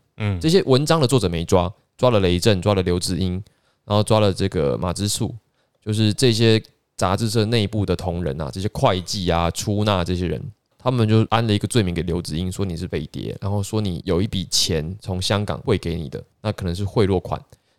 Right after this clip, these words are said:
Speaker 2: 那这个款项来自于香港的那个账号，账号人的名字是雷震。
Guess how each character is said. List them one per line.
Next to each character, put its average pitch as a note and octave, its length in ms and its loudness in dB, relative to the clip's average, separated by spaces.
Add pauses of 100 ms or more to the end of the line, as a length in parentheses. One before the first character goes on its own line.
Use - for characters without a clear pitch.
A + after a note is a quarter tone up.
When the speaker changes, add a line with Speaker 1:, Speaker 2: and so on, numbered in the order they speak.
Speaker 2:
那 A#2+ 100 -2
这 A#2 100 0
个 A#2+ 140 -4
款 D#2+ 320 -2
项 G2+ 220 0
来 E2+ 140 0
自 F#2 240 -4
于 E2 160 -2
香 G2+ 480 -2
港 E2+ 320 -2
的 F2+ 140 -6
那 G2 80 -2
个 F2 80 -2
账 F#2 240 0
号， F#2+ 160 0
账 G#2 180 0
号 G2+ 140 2
人 E2 140 -2
的 E2+ 60 -6
名 E2+ 140 -6
字 F2 120 -6
是 F2+ 80 -4
雷 D#2+ 180 -4
震。 - 180 -4